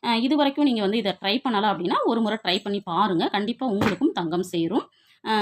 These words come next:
அடுத்தது பார்த்தீங்க அப்படின்னா பிக்கி பேங்க் அப்படிங்கிறது தான். அதாவது இப்போ வந்து நம்மளால பணத்தை சேமிச்சு வச்சு வாங்க முடியல அப்படிங்கிறவங்க ஒரு உண்டியலை வீட்ல வாங்கி வச்சிருங்க. பெஸ்ட் ஐடியானே நான் சொல்லுவேன். ஏன்னா முதல் முதல்ல நான் தங்கம் வாங்குறதுக்கு ஒரு ரூபா, ரெண்டு ரூபா, அஞ்சு ரூபா, பத்து ரூபா இப்படி தான் நான் உண்டியல்ல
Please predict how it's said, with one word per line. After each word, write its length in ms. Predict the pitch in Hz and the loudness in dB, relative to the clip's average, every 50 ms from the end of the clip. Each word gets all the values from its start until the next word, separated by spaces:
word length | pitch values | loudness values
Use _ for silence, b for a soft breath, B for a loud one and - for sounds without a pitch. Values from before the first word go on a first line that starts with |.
| 202 196 190 175 | 2 2 2 2
அடுத்தது 340 | - 208 233 - 359 339 359 | 2 0 0 0 0 0 0
பார்த்தீங்க 280 | 240 214 - 208 214 226 | 0 0 -2 -2 -4 -2
அப்படின்னா 320 | 214 175 156 160 165 240 403 381 220 | -2 -2 -2 -2 -2 0 0 2 0
பிக்கி 280 | 247 - - 285 285 | 0 0 0 0 0
பேங்க் 260 | 240 190 175 175 170 - | 2 4 2 2 2 0
அப்படிங்கிறது 500 | - - - 180 185 170 165 170 160 143 | -4 -4 -2 -2 0 0 0 -2 -2 0
தான். 180 | 156 - - - | 0 0 0 0
அதாவது 480 | - - 185 170 175 175 151 202 330 440 | 0 -2 0 0 0 -2 0 0 0 0
இப்போ 160 | 370 - 208 | 0 -2 -2
வந்து 300 | 175 185 214 269 285 262 | -2 0 0 0 0 2
நம்மளால 480 | 240 214 196 170 170 175 185 226 247 254 247 B B B B | 2 0 2 2 2 2 4 4 2 2 0 B B B B
பணத்தை 340 | - 190 202 226 220 277 262 - | -2 0 0 0 0 0 -2 0
சேமிச்சு 380 | 202 208 233 247 240 - 254 214 | 0 2 2 2 0 -2 -4 -4
வச்சு 260 | 190 180 - 214 220 | -4 -4 -4 -2 0
வாங்க 320 | 208 185 196 226 247 247 | 2 4 4 2 2 0
முடியல 500 | 214 190 190 214 208 190 190 196 196 170 | 0 0 0 0 0 2 2 4 4 2
அப்படிங்கிறவங்க 640 | - - 226 233 277 277 277 180 160 160 208 330 392 | 0 -2 0 2 2 4 4 2 0 0 2 2 2
ஒரு 360 | 285 220 190 180 180 170 160 190 | 2 2 2 0 0 0 0 2
உண்டியலை 420 | 220 254 277 294 277 220 202 233 | 4 4 4 4 4 2 0 0
வீட்ல 260 | 196 196 202 - 208 | 0 -2 -4 -2 -2
வாங்கி 280 | 170 165 170 185 202 208 | -2 0 0 0 0 0
வச்சிருங்க. 400 | 170 147 - - 170 151 160 214 330 508 B B B B B | -2 -4 -4 -4 -4 -2 0 0 -2 -2 B B B B B
பெஸ்ட் 400 | B 190 214 247 269 - - 403 | B 0 2 2 0 0 -2 0
ஐடியானே 420 | 330 233 208 190 196 190 185 208 | 0 0 2 2 2 2 2 2
நான் 140 | 233 202 180 - | 2 0 0 -2
சொல்லுவேன். 320 | 180 165 160 185 262 302 226 | -2 -2 0 2 2 2 2
ஏன்னா 180 | 190 190 254 | 2 2 4
முதல் 320 | 302 247 190 175 233 262 254 | 4 2 2 2 0 2 0
முதல்ல 300 | 240 233 240 247 294 294 | 2 0 0 2 2 2
நான் 320 | 233 185 196 226 269 285 | 4 4 4 4 4 4
தங்கம் 340 | 277 214 196 226 233 254 240 | 4 2 0 2 2 0 2
வாங்குறதுக்கு 380 | 196 190 208 214 190 - - 190 | 2 2 0 -2 -4 -4 -2 -2
ஒரு 240 | 294 233 202 196 | 0 0 0 0
ரூபா, 200 | 196 185 190 196 | -2 0 0 2
ரெண்டு 260 | 196 185 185 170 - 190 | 2 2 0 -2 -2 -2
ரூபா, 200 | 190 175 180 180 | 0 2 4 4
அஞ்சு 260 | 180 190 196 208 196 | 4 2 0 -4 -4
ரூபா, 180 | 185 175 185 | -2 0 0
பத்து 260 | 180 - 175 175 - 196 | 0 0 -2 -6 -4 -4
ரூபா 160 | 180 190 196 | -2 0 0
இப்படி 260 | 185 180 - 233 240 | 0 -2 -4 -4 -4
தான் 140 | 196 208 285 | -2 0 0
நான் 120 | 381 262 | 2 2
உண்டியல்ல 360 | - - - 220 220 220 180 | 0 0 0 0 -2 -2 -4